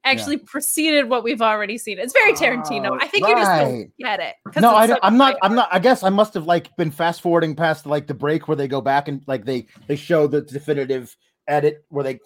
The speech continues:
Speaker 2: oh, oh, now I get it.
Speaker 1: Yep.
Speaker 2: So, so what happens is, like, Bron Breakker wakes up, like, dazed in a field somewhere, and he doesn't have any concept of time,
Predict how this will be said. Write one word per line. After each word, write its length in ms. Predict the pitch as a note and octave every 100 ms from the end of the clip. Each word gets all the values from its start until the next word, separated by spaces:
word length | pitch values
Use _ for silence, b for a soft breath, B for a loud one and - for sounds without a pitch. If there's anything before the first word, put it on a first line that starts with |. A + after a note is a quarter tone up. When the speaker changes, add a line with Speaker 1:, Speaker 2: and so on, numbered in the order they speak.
| -
Speaker 2:
oh, 340 | E3+ F3+ C#3+
oh, 320 | D3 E3 E3 D3
now 380 | C#3 D3+ D#3
I 100 | C#3+
get 180 | A#2+ A2
it. 160 | G#2+ - B
Speaker 1:
Yep. 100 | A3 -
Speaker 2:
So, 220 | - G3+ F3+
so 100 | F#3+
what 120 | G3+
happens 340 | G3+ A3+ F#3+
is, 100 | E3+
like, 180 | E3+ E3
Bron 280 | A#2+ E3+ G3
Breakker 400 | D3 F3 F3 D#3+
wakes 320 | C3+ D#3 D3+
up, 240 | F3 E3 - _ _ _ -
like, 240 | E3 E3 A#2
dazed 600 | A2 F3+ F3 D#3+ C3+ - -
in 120 | F3
a 40 |
field 520 | D3+ - G#3+ F#3+ E3+ C#3+
somewhere, 680 | F3 D3 C#3+ C3 A#2+ A2+ _ b b
and 100 | E3
he 80 | F#3
doesn't 320 | C#3+ G#3 F#3+
have 220 | E3+ F#3+ F#3
any 160 | F3+
concept 520 | E3+ F#3 G3 - D#3
of 120 | C3+ -
time, 640 | - G#3+ F#3 D3+ C3 A#2+